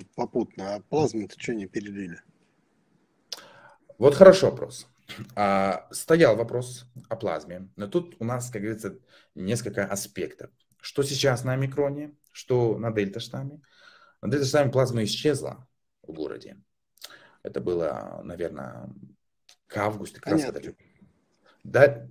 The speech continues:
Speaker 2: её просто льют у нас хорошо в стационарах. Как бы это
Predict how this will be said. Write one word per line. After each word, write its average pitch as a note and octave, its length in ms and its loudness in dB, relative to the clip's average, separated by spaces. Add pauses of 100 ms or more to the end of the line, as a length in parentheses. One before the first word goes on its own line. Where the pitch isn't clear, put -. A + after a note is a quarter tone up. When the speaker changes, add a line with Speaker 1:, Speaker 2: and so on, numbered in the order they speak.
Speaker 2:
её A#2 300 4
просто B2 280 -2
льют G#2+ 340 0
у - 20 -6
нас F2 160 -8
хорошо - 600 -4
в - 40 -20
стационарах. - 600 -12
Как - 160 -20
бы E2+ 100 -4
это E2 220 -8